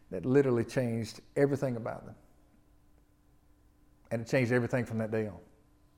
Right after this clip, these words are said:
Isn't that interesting? All right, before, before I move on, any questions or comments about,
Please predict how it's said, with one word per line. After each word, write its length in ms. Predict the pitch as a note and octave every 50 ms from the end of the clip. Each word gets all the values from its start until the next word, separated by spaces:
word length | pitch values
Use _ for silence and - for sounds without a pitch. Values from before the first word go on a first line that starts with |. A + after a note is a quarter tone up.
| _ _ _ _ _ _ _ - _ _ _ _ _ - - _ - - - - _ _ - - - - -
Isn't 100 | - E3
that 120 | F#3 F3+ E3+
interesting? 420 | F3 F3+ F3+ F3+ F3 - F3 E3 - - - - - _ - _ _ - _ _ _ - - - _ - _ _ _ _ _ _ _ _ - _ _ _ _ _ _ - _ _ _ _ _ -
All 80 | - D3+
right, 240 | D3 - - - -
before, 240 | - - E3+ D#3+ D#3
before 220 | - - G3 F#3+
I 20 |
move 180 | F#3 F#3+ G#3 F#3+
on, 180 | E3 C#3+ C#3 C#3
any 280 | D3 C3+ D#3 E3+ E3
questions 340 | E3 F#3 F#3 F3+ F#3 F#3 E3
or 40 | E3
comments 380 | - D#3+ B2+ A2+ G#2+ - -
about, 260 | - A#2+ A#2 A#2 -